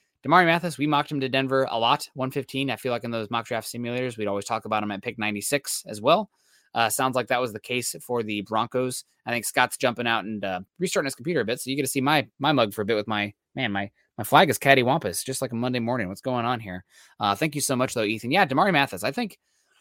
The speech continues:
Mathis's role this season will be cornerback four,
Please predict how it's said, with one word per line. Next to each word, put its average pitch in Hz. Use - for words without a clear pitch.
Mathis's 170
role 127
this 127
season 127
will 110
be 113
cornerback 196
four, 143